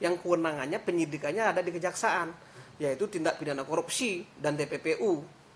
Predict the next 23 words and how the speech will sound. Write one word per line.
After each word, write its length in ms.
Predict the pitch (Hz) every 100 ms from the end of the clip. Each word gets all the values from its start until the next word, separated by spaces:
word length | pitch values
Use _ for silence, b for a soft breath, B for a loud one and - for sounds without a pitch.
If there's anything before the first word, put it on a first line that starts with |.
| - -
Ya, 160 | - 127
itu, 240 | 175 190 165
itu, 260 | 190 170
itu 120 | 175 196
yang 100 | 175
dimaksud, 420 | 156 160 165 147
ya. 160 | 147 165 B B B
Itu 240 | - 156 202
ditunjukkan 560 | 190 175 175 185 175
pun 80 | 302 370
juga 340 | 285 240 185
terhadap 480 | 160 131 180 - -
Kepala 240 | 139 127
Kejaksaan 400 | 120 120 120 120 139
Negeri, 500 | 170 247 180 165 160
Kepala 180 | 147 131
Kejaksaan 320 | 127 131 127
Tinggi, 400 | 151 214 202 180
Cap 240 | 170 123 117
Jari, 320 | 139 175 202
dan 160 | 160 151
Kejaksaan 320 | 131 - 117
Agung. 400 | 131 147 143